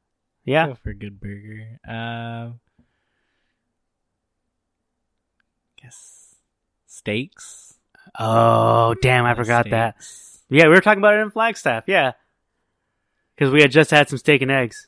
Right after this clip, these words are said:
Speaker 2: Uh, dude,
Speaker 1: Steak is
Speaker 2: dude.
Speaker 1: up there.
Speaker 2: Dude fucking gets down on some steaks.
Speaker 1: Oh, I bet.
Speaker 2: My dad, uh, my dad's carne too. My dad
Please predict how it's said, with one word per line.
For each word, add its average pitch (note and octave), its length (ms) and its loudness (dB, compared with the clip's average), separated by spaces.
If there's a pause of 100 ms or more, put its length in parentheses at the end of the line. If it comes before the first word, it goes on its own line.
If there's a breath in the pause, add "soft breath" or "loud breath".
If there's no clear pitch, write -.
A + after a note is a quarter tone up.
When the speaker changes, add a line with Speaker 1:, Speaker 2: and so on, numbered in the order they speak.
(600)
Speaker 2:
Uh, F#2+ 500 -20 (160)
dude, G#2 300 -8
Speaker 1:
Steak B2 300 4
is B2+ 100 2
Speaker 2:
dude. A#2+ 80 0
Speaker 1:
up G2+ 100 -6
there. A2+ 260 -6 (560)
Speaker 2:
Dude A2 520 -8 (140)
fucking F#2+ 360 -20
gets G2 180 -20
down G2+ 240 -16
on G2+ 100 -16
some - 140 -20
steaks. - 720 -20 (380)
Speaker 1:
Oh, G2 60 -18
I G2+ 100 -10
bet. G2 300 -6 (640)
Speaker 2:
My - 100 -8
dad, G#2 600 -6
uh, A2 80 -18
my G#2 180 -14
dad's G#2+ 340 -6
carne G#2+ 500 -8
too. G#2+ 420 -12 (480)
My G#2+ 60 -18
dad G#2 260 -14